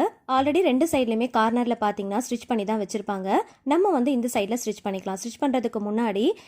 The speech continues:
இந்த மாதிரி குச்சியெல்லாம் வந்து எடுத்திருந்தாங்க அப்படின்னா, அதை வந்து நல்லா வந்து டைட்டா, நல்லா வந்து ஃபர்ஸ்ட் உள்ள வச்சுட்டு, நல்லா வந்து டைட்டா த்ரெட்டை வந்து நல்லா நாட் போட்டுக்கோங்க.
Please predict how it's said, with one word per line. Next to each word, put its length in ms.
இந்த 160
மாதிரி 260
குச்சியெல்லாம் 500
வந்து 220
எடுத்திருந்தாங்க 560
அப்படின்னா, 460
அதை 180
வந்து 160
நல்லா 220
வந்து 200
டைட்டா, 420
நல்லா 220
வந்து 220
ஃபர்ஸ்ட் 360
உள்ள 280
வச்சுட்டு, 400
நல்லா 240
வந்து 180
டைட்டா 300
த்ரெட்டை 340
வந்து 180
நல்லா 180
நாட் 240
போட்டுக்கோங்க. 440